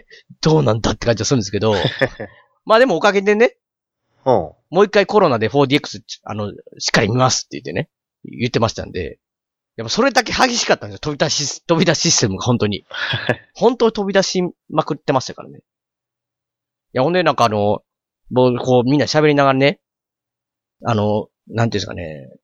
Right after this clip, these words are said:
Speaker 1: そこでも入り口でも、坪井さんがもうお客さんに一人一人にご挨拶して、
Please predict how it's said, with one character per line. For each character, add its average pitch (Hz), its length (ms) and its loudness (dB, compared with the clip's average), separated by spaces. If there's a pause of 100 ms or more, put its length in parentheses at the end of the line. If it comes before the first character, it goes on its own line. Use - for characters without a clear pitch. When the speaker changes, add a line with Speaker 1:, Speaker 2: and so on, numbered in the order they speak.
(160)
Speaker 1:
そ - 140 -8
こ 131 100 2
で 117 60 4
も 98 140 -4
入 135 100 -2
り 147 100 2
口 143 200 -4
で 190 100 4
も、 127 380 2 (520)
坪 127 280 0
井 - 20 2
さ 120 120 2
ん 117 60 2
が 120 80 2
も 101 280 -4
う - 40 -6
お 107 40 -4
客 107 180 -6
さ 117 80 -4
ん 107 40 0
に 107 60 -2
一 95 40 -6
人 127 140 2
一 143 140 2
人 135 140 2
に 98 240 -4 (920)
ご 110 140 0
挨 101 40 -2
拶 95 120 -6
し - 200 -8
て、 - 260 -4